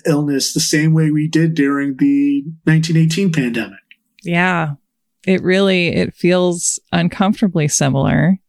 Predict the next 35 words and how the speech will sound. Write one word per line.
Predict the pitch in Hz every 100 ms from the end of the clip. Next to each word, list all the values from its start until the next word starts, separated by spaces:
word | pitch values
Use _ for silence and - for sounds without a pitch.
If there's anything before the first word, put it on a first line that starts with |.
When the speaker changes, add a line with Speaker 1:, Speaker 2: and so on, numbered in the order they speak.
| _
Speaker 2:
You | 233 202
know, | 170 147
to | 156
me, | 185 180
what's | 175 175
always | 165 160
one | 165
of | 156
the | 156
core | - 156
themes | - 147 147
of | 151
the | 156
show, | - 151 143
which | 143
is | 165 147
that | 151
if | -
we | 160
want | 156 156
to | 156
hold | 165 151 151
someone | 156 156 156
up | 147 147 165
as | 151
an | 156
icon | 156 151 147 160 143 143
of | - 143 143 139 - _ _ _ _ _ _ _ _ -
evil | 311 262 262 233
or | 208 196
wickedness | 202 208 196 185 175 -
or | 170
whatever, | 165 156 165 165 160 156 -
then | - 160 156 151 147 -
it | - 226